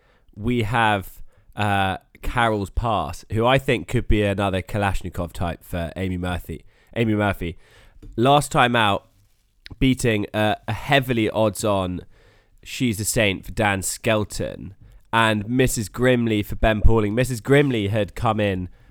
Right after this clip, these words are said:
off the back of a win. She's a Saint was clearly a really hot favourite, well fancied, unbeaten horse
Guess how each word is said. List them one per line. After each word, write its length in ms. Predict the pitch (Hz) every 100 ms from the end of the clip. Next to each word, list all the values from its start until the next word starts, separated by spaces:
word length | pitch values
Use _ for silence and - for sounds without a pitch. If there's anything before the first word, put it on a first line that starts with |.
| -
off 140 | 92 -
the 60 | 98
back 240 | 95 90
of 60 | 87
a 60 |
win. 420 | 92 110 104 98 90
She's 280 | - 117
a 60 | 101
Saint 420 | - 123 107 73
was 140 | 95 -
clearly 340 | 113 104 98
a 60 | 101
really 240 | 107 95
hot 240 | 95 -
favourite, 420 | - 101 95 90 90
well 240 | 104 98
fancied, 640 | - 104 98 - 92 85 - - - - -
unbeaten 600 | 107 104 95 110 - 98
horse 340 | 98 98 87